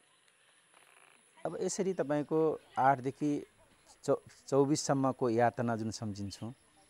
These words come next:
त्यति बेलासम्मको हालत यस्तो खतम भइसकेको थियो, सर।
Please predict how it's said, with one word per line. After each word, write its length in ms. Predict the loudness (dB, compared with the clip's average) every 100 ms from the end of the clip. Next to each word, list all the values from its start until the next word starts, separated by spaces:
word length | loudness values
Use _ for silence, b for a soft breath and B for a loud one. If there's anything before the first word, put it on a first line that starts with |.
| _ _ b b b _
त्यति 200 | -2 0
बेलासम्मको 600 | 2 2 0 -2 -2 -2
हालत 480 | -4 -2 -2 -2 -6
यस्तो 260 | -12 -6 -8
खतम 400 | -6 -4 -2 -2
भइसकेको 480 | -4 -6 -8 -10
थियो, 200 | -12 -12
सर। 180 | -10 -12